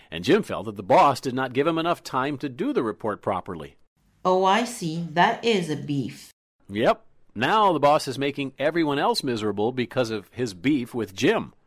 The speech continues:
Speaker 2: How is he making you miserable?
Speaker 1: He's just been in a really bad mood, and he's being tough on everyone.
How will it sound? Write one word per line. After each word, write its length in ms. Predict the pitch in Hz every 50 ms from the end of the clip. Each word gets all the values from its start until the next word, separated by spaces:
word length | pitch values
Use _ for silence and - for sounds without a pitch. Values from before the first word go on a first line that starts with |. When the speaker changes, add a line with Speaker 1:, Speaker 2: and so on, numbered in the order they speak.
| _ _ _ _ _ _ _ _
Speaker 2:
How 340 | - - 233 247 262 262 262
is 200 | 269 262 - -
he 120 | 247 240
making 460 | 233 233 226 233 226 - 233 220 214
you 160 | 208 208 208
miserable? 760 | 196 190 196 196 185 190 185 170 160 156 151 156 160 - _ _ _ _ _ _ _ _ _ _ _
Speaker 1:
He's 220 | _ - 247 269 214
just 320 | - - 208 208 - -
been 160 | - 175 160
in 100 | 156 147
a 120 | 123 113 107
really 400 | 104 104 127 147 160 160 160 131
bad 420 | 95 - 113 117 120 120 117 104
mood, 260 | 107 110 107 92 78
and 80 | 82 104
he's 160 | 135 156 135
being 300 | 127 - 160 160 131 - _ -
tough 300 | - - 180 170 - -
on 220 | 120 104 104 101 - _ -
everyone. 600 | 202 233 240 180 160 131 110 95 80 60 -